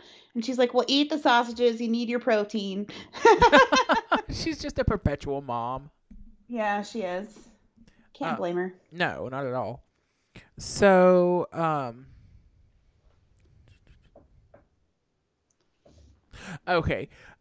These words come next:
Speaker 2: So it's, uh, I wrote, um, "The snack-sized package of sausage in a candy bar.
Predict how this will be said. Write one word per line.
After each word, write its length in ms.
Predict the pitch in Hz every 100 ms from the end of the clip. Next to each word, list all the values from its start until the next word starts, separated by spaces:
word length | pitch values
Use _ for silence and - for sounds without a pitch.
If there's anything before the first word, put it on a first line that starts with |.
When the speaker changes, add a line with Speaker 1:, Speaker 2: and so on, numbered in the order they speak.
| _ 208
Speaker 2:
So 460 | 214 - - 302 262
it's, 340 | 247 247 -
uh, 220 | 233 220 190
I 160 | 208
wrote, 520 | 208 214 208 - - - - - _
um, 300 | 185 175 170
"The 100 | 165
snack-sized 600 | - 202 190 - 196 -
package 320 | 202 180 170
of 100 | 156
sausage 420 | - 160 156 170 151
in 80 |
a 60 | 151
candy 300 | - 160 156
bar. 400 | 151 143 147